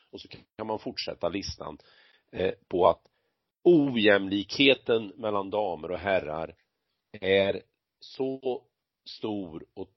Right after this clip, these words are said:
kommer att ta så lång tid om vi inte liksom mer radikalt,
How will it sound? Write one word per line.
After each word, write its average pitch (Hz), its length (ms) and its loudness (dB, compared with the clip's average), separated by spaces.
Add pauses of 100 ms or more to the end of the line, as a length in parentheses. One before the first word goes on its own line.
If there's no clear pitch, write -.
(120)
kommer 95 360 -2
att 95 80 -10
ta 98 180 0
så - 180 -8
lång 87 320 -4
tid 78 360 -12 (300)
om 101 200 -4
vi 92 100 0
inte 95 320 -2
liksom 85 540 -8
mer 90 300 2
radikalt, 85 1080 0